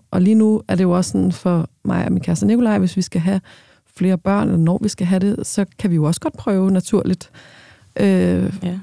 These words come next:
Speaker 1: og måske være heldig. Og skal man så prøve at give det en chance, eller skal man starte direkte fertilitetsbehandling? Og hele det der, det har jeg bare ikke kræfter til lige nu. Altså, så det var, så det er også bare for at sige sådan, jeg, altså, jeg tror faktisk, de fleste, der, der skal prøve mere end et par måneder, virkelig kender til,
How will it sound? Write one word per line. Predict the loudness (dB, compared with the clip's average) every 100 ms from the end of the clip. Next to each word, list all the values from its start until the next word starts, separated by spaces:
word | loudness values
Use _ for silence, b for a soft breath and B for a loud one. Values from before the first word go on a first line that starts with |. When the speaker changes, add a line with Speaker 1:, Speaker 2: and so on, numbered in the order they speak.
| -8
Speaker 1:
og | 0 2
måske | 2 -2 0
være | 0
heldig. | 2 0 0 0
Og | -2
skal | -2 0
man | 2
så | 0
prøve | -2 -4
at | 0
give | 0
det | 2
en |
chance, | 2 0 2 0 0
eller | 0 0
skal | -2 0
man | 2 2 0
starte | -2 -4 -2 -2
direkte | -2 -2
fertilitetsbehandling? | -4 -4 -4 -4 -6 -2 -2 0 0
Og | 2
hele | 2 2
det | 2
der, | 0 -2 B B B B B -2
det | 0
har | 2
jeg |
bare | 0 -2
ikke | -2
kræfter | -4 -6 -8
til | -2 0
lige | 2
nu. | 2 0 b b b b b
Altså, | -2 0 2
så | 2
det | 0
var, | 0 _ -6
så | -2
det | 0
er |
også | 0 0
bare | -2
for | 0 -2
at |
sige | 0 0 0
sådan, | 2 2
jeg, | 2 0 -2 _ _ _ _ _ _ _ _ _ _ _ -4
altså, | -2
jeg | -2
tror | -4 -4
faktisk, | -2 -2 -4 -4 -6
de |
fleste, | -2 -2 -2 -2 -4 -2
der, | -6 -6 _ _ _ -20 _ _ _ -4
der | -4
skal | -4 -8
prøve | -2 2
mere | 2 2
end | 0
et | -2
par | 0
måneder, | 2 2 2
virkelig | 0 0 0 -2 -4
kender | -2 0
til, | -2 -2 -2